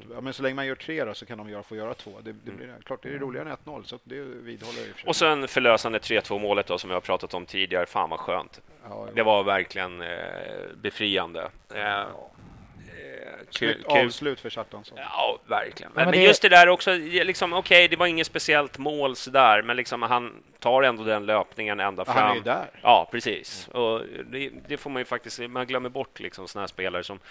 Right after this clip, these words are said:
Speaker 2: som liksom gnuggar, gnuggar, gnuggar och sen så helt plötsligt dyker bollen upp och sen, eh, står han där och så, nej, jag,
Speaker 1: För, för
Speaker 2: du
Speaker 1: ganska
Speaker 2: vet
Speaker 1: många har varit frustrerade. Hans bollmottagning har ju inte alltid varit, eh,
Speaker 2: Nej.
Speaker 1: supervass. Så att
Speaker 2: Mm.
Speaker 1: när han har varit ensam på topp och man har rensat en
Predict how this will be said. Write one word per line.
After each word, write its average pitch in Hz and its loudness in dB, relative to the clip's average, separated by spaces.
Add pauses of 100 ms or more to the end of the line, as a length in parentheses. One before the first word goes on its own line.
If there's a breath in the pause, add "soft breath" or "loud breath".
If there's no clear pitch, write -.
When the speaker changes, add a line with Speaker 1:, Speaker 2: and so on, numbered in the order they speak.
(300 loud breath)
Speaker 2:
som 110 -12
liksom 101 -8
gnuggar, 107 -2
gnuggar, 104 -2
gnuggar 101 -4
och 95 -4
sen 101 -10
så 107 -8
helt 104 -4
plötsligt 98 -14
dyker 98 -10
bollen 98 -6
upp 127 -8 (100)
och 101 -12
sen, 117 -12
eh, 113 -6
står - -12
han 120 -6
där - -6
och 98 -12
så, 117 -14 (760 soft breath)
nej, 110 4
jag, 131 6
Speaker 1:
För, 131 -8 (140)
för - -
Speaker 2:
du 156 0
Speaker 1:
ganska 165 10
Speaker 2:
vet 147 10
Speaker 1:
många 185 6
har 165 4
varit 151 2
frustrerade. 156 0
Hans 139 -2
bollmottagning 151 -6
har 127 -8
ju 120 -10
inte 110 -8
alltid 104 -8
varit, 98 -14
eh, 117 -18 (200)
Speaker 2:
Nej. 131 4
Speaker 1:
supervass. 131 -2
Så - -8
att 113 -6
Speaker 2:
Mm. 107 -12 (400 soft breath)
Speaker 1:
när 123 -8
han 127 -4
har 135 -4
varit 135 0
ensam 151 -2
på 156 -4
topp 127 -6
och 117 -14
man 120 -8
har 120 -6
rensat 117 -6
en 117 -10